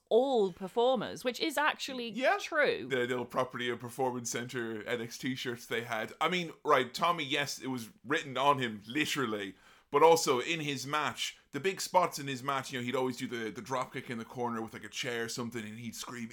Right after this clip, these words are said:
Speaker 2: "E C W," and get the crowd, like, like Hacksaw Jim Duggan would go, "U S A!"
Speaker 1: Yeah.
Speaker 2: And the crowd will all start chanting it.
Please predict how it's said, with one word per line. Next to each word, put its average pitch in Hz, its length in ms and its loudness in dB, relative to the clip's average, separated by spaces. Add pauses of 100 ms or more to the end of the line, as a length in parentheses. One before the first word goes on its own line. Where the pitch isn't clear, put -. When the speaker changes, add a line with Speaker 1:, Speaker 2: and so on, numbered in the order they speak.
Speaker 2:
"E 214 380 -6
C 202 580 -6
W," 185 500 -4
and 135 80 -6
get 135 120 -8
the 127 80 -10
crowd, 123 340 2
like, 165 200 2 (180)
like 226 180 4
Hacksaw 185 480 6
Jim 156 180 -2
Duggan 147 240 4
would 135 140 0
go, 143 200 8
"U 277 640 4
S 240 360 4
A!" 220 460 6
Speaker 1:
Yeah. 135 240 -6 (100)
Speaker 2:
And 135 120 -2
the 143 40 2
crowd 139 320 4
will 127 80 2
all 120 100 4
start 123 300 -2
chanting 120 480 -4
it. 113 200 -6